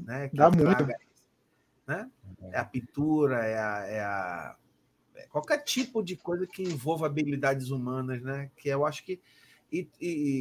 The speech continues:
Speaker 1: e é o que o pessoal, alguns chamam de hobby, né? Na verdade, a arte entra como um hobby. Eu acho que ela é fundamental. Então, você falou em
Speaker 3: Com certeza.
Speaker 1: música aí, ela é uma delas, né?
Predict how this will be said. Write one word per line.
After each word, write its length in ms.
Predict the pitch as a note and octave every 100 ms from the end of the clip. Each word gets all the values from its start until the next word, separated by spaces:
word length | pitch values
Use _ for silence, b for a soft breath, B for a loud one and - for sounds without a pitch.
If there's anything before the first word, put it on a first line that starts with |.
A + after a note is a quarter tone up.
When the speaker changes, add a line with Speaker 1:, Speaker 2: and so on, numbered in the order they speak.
| B2 A#2+ G2+ G#2 F#2+ D2
Speaker 1:
e 40 | - _ _
é 80 | -
o 80 | D3
que 80 | -
o 60 |
pessoal, 440 | - D#3+ E3 D#3+ D#3
alguns 260 | D3+ D#3 E3
chamam 300 | - E3+ E3+
de 140 | D#3
hobby, 480 | C3+ B2+ D#3+ F#3 E3+
né? 180 | D#3 E3+
Na 140 | E3+
verdade, 680 | F3 E3 D#3 E3+ F#3 G#3 G3
a 260 | D#3+ G2 F#2+
arte 280 | D3+ - D#3+
entra 220 | D#3+ D#3+
como 460 | - D#3+ D#3+ D#3 C#3+
um 60 |
hobby. 580 | C3 C#3 D#3 F3 C3 A#2 - _ _ _ _ _ _ _ A#2+
Eu 160 | A#2+
acho 180 | A#2 -
que 80 | -
ela 120 | C#3
é 20 |
fundamental. 800 | C3+ E3 F3+ G#3+ G#3 - B2 A#2+ - _ _ A#2+
Então, 340 | A#2 C3 B2+
você 140 | C#3
falou 280 | D3 C#3 D3
em 100 | C#3+
Speaker 3:
Com 80 | B2
certeza. 140 | C3+ C#3+
Speaker 1:
música 300 | B2+ B2+ A#2+
aí, 220 | B2+ D3
ela 220 | D3 D#3
é 40 | D#3+
uma 140 | E3+
delas, 480 | D3+ B2+ C3+ C3 B2
né? 220 | C3+ D3+